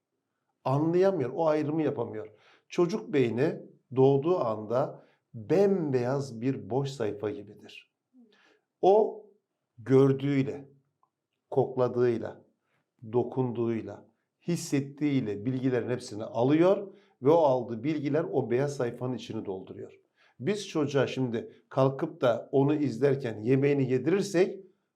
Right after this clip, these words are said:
biz o sayfanın o kısmını boş bırakmış oluruz. Ya da çocukların kendisi o ekranın karşısında saatlerce kalıyor. Son yapılan çalışmalarda dikkatle ilgili olarak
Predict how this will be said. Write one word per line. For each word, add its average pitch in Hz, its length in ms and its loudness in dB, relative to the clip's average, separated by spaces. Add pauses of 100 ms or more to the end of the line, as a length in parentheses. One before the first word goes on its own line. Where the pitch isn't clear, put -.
(180)
biz 156 480 -2 (140)
o 170 100 -2
sayfanın 110 520 -4
o - 140 -4
kısmını 135 380 -6
boş 113 260 -6
bırakmış - 360 -12
oluruz. - 480 -18 (540)
Ya 196 280 4
da 202 420 2
çocukların 185 580 2
kendisi 170 680 -2 (400)
o 175 360 4
ekranın 175 460 2
karşısında 139 540 0
saatlerce 135 680 0
kalıyor. 98 440 -10 (340)
Son 190 320 2
yapılan 143 480 0
çalışmalarda 147 1120 0 (420)
dikkatle 151 720 0
ilgili 127 480 0
olarak 131 560 -2